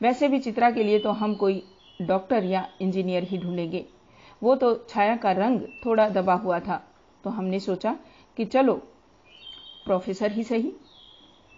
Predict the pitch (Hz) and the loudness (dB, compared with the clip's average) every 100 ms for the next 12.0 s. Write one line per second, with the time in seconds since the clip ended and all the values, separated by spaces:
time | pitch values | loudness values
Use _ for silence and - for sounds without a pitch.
0 | _ - - _ _ _ - 247 269 - | _ -20 -20 _ _ _ -8 0 2 0
1 | - - - 254 262 185 208 226 - _ | -6 -10 0 2 2 0 -2 -8 -10 _
2 | _ - - _ _ _ - 196 185 214 | _ -20 -20 _ _ _ -2 0 0 -6
3 | - 233 233 185 214 269 - - _ _ | -6 -4 -2 0 0 -4 -8 -20 _ _
4 | _ _ - 247 247 294 226 247 - 202 | _ _ 0 0 2 2 2 0 -4 -2
5 | 220 208 185 190 175 175 190 180 - - | 0 0 0 -2 0 -2 -2 -4 -4 -12
6 | _ - 208 233 269 226 - _ _ _ | _ -4 0 4 2 0 -10 _ _ _
7 | - 254 277 254 220 214 208 202 202 196 | -4 -2 -2 -2 0 0 0 2 2 0
8 | 180 185 175 175 180 180 190 - _ - | -4 -2 -2 -4 -6 -8 -10 -12 _ -10
9 | 185 180 196 185 185 180 180 180 180 180 | -6 -4 -4 -2 -4 -2 -4 -2 -2 -2
10 | 185 196 190 190 190 175 175 175 175 170 | -4 -6 -4 -6 -6 -6 -6 -4 -6 -6
11 | - - 240 - - - _ 262 196 190 | -8 -4 -4 -6 -16 -20 _ -2 0 0